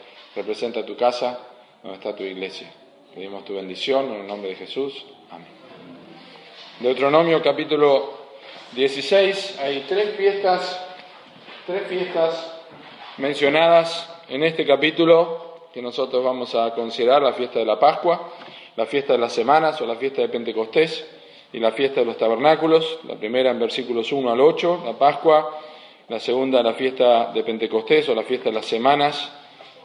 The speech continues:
en el capítulo dieciséis, versículo nueve hasta el versículo doce, y luego tenemos la fiesta de los tabernáculos en versículo trece al diecisiete,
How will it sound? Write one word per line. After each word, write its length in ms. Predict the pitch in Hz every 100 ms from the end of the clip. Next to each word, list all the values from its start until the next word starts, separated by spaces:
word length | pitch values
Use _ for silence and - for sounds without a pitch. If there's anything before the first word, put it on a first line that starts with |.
| -
en 120 | 120
el 80 | 117
capítulo 440 | 113 120 113 113
dieciséis, 420 | 110 110 - 127
versículo 380 | 113 120 117 110
nueve 460 | 117 143 151 156 147
hasta 180 | -
el 60 | 110
versículo 460 | 113 113 117 113 113
doce, 480 | 147 165 180 180 -
y 40 |
luego 200 | 120 127
tenemos 300 | 123 123 127
la 120 | 110
fiesta 280 | 113 135 135
de 40 | 117
los 140 | 107
tabernáculos 760 | 113 107 117 156 135 127 113 - - - - - -
en 100 | 113
versículo 480 | 110 - 123 120 113
trece 680 | 143 143 143 151 147 147 -
al 120 | 113
diecisiete, 920 | 117 117 117 165 165 170 185 - -